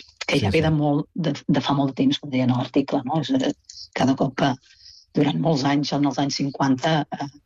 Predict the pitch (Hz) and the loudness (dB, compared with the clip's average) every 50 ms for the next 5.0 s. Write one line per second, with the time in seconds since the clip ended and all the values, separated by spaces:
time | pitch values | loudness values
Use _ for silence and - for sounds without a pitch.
0 | _ _ _ - - - - 139 143 120 139 135 139 - - - - 139 - 151 | _ _ _ -20 -14 -4 0 0 2 4 4 2 2 0 0 -2 -2 0 2 2
1 | 139 135 135 139 147 151 143 143 127 - 143 143 135 127 139 143 135 135 139 - | 2 2 2 2 4 4 4 2 2 0 0 0 0 2 2 2 2 2 0 0
2 | - 147 147 - - 139 - - 131 127 123 135 127 123 - - - - - - | -2 -6 -4 -4 -4 -4 0 0 0 2 2 0 -2 -4 -8 -10 -10 -6 -6 -4
3 | - - - 123 - 143 127 120 127 135 127 127 123 131 123 123 - - 135 127 | -4 -4 -4 -2 0 2 4 4 4 4 4 2 0 0 0 0 0 0 2 2
4 | 127 135 139 135 139 - 107 - - - - - - - _ _ - - - | 2 2 0 -2 -2 -4 -6 -6 -8 -14 -20 -20 -20 -20 _ _ -18 -16 -14